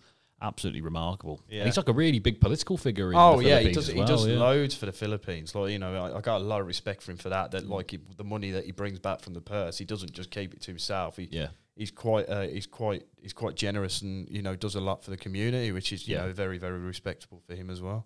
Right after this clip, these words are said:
Speaker 1: Absolutely right. Good man, uh, Manny Pacquiao. Looking forward to that one against Errol Spence, who I absolutely rate. I think Spence is the best welterweight.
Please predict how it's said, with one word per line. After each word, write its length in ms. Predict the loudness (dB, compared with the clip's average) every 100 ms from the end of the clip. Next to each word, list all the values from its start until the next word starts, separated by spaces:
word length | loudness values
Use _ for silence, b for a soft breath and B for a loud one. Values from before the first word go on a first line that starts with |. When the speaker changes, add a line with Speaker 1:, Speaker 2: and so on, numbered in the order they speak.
| -6
Speaker 1:
Absolutely 340 | -8 -6 -6 -2
right. 240 | 0 0
Good 180 | -2 -2
man, 380 | 0 0 0 -2
uh, 220 | -2 -2 0
Manny 200 | -2 0
Pacquiao. 380 | -2 0 -2
Looking 200 | -2 -4
forward 220 | -2 -2 0
to 60 |
that 140 | -2 -2
one 100 | -2
against 260 | -2 -2
Errol 140 | -2 -2
Spence, 420 | -2 0 0 0
who 120 | 0
I 140 | 0 0
absolutely 420 | -2 -8 -10 -8
rate. 240 | -4 -4 -4
I 40 |
think 260 | -6 -8 -6
Spence 280 | -4 -4 -6
is 40 |
the 80 | -8
best 180 | -8 -4
welterweight. 540 | -4 -4 -6 -4 -4